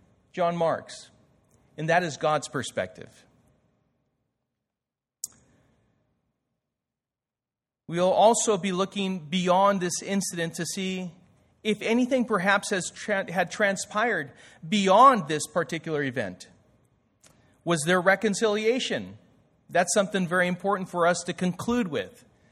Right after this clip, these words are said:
Was there restoration? Did the ministry continue?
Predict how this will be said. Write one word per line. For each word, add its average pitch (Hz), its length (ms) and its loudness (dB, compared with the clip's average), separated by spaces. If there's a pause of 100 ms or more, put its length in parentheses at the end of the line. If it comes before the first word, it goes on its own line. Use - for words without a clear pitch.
(160)
Was 185 220 0
there 185 160 4
restoration? 165 920 2 (2500)
Did 131 160 -4
the 143 60 -4
ministry 147 400 -6
continue? 127 600 -8